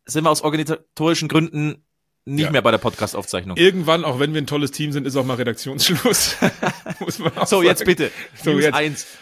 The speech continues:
Speaker 2: Nee, also, äh, News, News eins, äh, wie alle eigentlich, es geht um die Headcoach-Positionen, es geht um Coordinators, die Interviews haben. Wir gehen nicht alle durch, wer wo, wann, irgendwo Termine hat. Das ist ja auch Quatsch.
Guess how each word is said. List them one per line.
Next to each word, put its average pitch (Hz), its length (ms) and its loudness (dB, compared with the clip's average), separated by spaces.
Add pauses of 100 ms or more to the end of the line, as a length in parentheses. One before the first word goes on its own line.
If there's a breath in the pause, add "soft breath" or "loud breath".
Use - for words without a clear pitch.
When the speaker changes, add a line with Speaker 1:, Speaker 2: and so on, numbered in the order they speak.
(160 loud breath)
Speaker 2:
Nee, 151 240 -2
also, 143 340 0
äh, 143 240 0
News, 156 360 0
News 156 200 -2
eins, 170 400 0
äh, 160 220 2
wie 156 120 -4
alle 156 320 2
eigentlich, 151 280 -2
es 139 160 -4
geht 165 200 0
um 160 140 -2
die 131 140 2
Headcoach-Positionen, 147 920 0
es 117 120 -4
geht 143 140 0
um 131 100 -2
Coordinators, 143 500 2
die 139 140 -4
Interviews 143 400 0
haben. 143 220 2
Wir 127 80 0
gehen 147 240 2
nicht 170 240 -4
alle 160 180 2
durch, 151 340 0
wer 143 240 2
wo, 147 260 0
wann, 147 200 2
irgendwo 143 380 -2
Termine 143 400 -2
hat. 147 160 -4
Das 135 100 -6
ist 143 160 -10
ja 131 80 0
auch 120 160 -4
Quatsch. - 320 -2